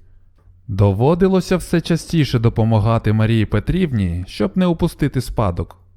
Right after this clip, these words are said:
але вона поступово добивалася свого. Коли Ганна пересаджувала троянди кілька днів тому, мати сказала: «Як добре ти з квіточками справляєшся.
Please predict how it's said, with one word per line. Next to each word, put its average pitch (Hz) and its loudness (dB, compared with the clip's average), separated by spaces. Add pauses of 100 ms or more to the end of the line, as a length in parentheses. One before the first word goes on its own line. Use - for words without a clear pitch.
(120)
але 123 0
вона 156 0
поступово 127 0
добивалася 110 0
свого. 87 -2 (880)
Коли 98 2
Ганна 127 0
пересаджувала 117 0
троянди 113 0
кілька 131 -4
днів 127 -2
тому, 175 0
мати 147 -2
сказала: 101 -2 (1200)
«Як 98 -2
добре 185 0
ти 190 -4
з - -14
квіточками 113 -2
справляєшся. 87 -2